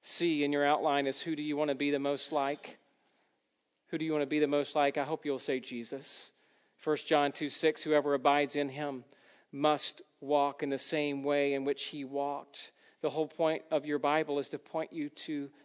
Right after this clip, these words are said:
the Savior, that you would learn from him and that you would live to be like him,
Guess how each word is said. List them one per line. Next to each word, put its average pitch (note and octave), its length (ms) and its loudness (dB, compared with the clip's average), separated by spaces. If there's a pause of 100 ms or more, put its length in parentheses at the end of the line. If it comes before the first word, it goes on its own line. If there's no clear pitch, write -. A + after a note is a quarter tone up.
(180)
the D3 80 -8
Savior, C3+ 880 -6 (480)
that D3 140 0
you D#3 160 0
would D3 160 2
learn D3+ 380 2
from C3+ 240 -4
him B2+ 340 -8 (500)
and C#3+ 140 -4
that C#3 160 4
you D#3+ 140 -2
would C#3 160 2
live C#3 640 2 (640)
to D3+ 120 -6
be C#3 280 -2
like C3+ 280 0
him, C3+ 360 -4